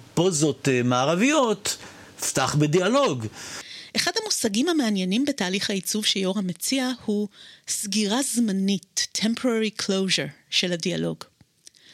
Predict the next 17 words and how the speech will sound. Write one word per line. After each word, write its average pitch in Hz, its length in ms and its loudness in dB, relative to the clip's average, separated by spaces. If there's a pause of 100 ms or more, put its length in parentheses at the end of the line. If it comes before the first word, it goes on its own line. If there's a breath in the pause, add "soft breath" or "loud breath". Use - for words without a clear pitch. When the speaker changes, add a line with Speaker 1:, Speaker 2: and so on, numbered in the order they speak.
(360 loud breath)
Speaker 2:
כשאנחנו 196 340 0
מתחילים 214 420 0
להידבר 214 580 0
בינינו 214 360 2
לבין 185 220 0
עצמנו 214 680 0
ועם 180 180 -2
כל 214 160 -2
הגורמים 208 360 0
מסביב, 220 580 -2 (640 loud breath)
יש - 200 0
סיכוי 254 380 -2
להיתקע 208 420 -2
הרבה 196 240 0
זמן 175 300 0
בשלב 175 380 -2
הזה. 175 160 -8